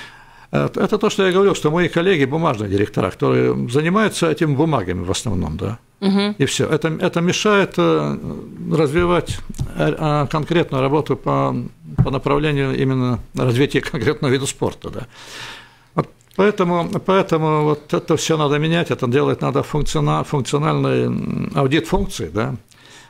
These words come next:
Speaker 1: И вс-, это всё надо упрощать и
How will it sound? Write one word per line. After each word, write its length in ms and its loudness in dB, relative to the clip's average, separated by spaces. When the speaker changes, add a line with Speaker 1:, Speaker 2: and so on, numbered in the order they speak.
Speaker 1:
И 300 4
вс-, 300 -4
это 180 0
всё 260 0
надо 360 0
упрощать 880 0
и 640 4